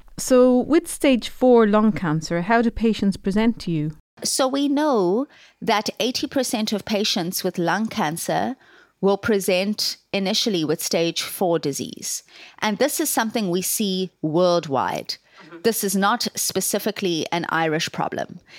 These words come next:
Speaker 2: and it would have been the same in the United States. And it's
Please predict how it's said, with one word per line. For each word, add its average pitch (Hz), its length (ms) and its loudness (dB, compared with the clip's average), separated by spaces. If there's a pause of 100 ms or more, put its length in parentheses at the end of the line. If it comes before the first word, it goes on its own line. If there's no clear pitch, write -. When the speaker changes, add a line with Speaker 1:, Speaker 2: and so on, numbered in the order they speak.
(140)
Speaker 2:
and 185 180 -2
it 185 140 -4
would 185 160 0
have 170 120 -2
been 196 200 0
the 165 80 2
same 175 640 0 (100)
in 180 140 -2
the 170 80 0
United 151 420 -2
States. - 640 -6 (580)
And 208 380 0
it's - 260 -2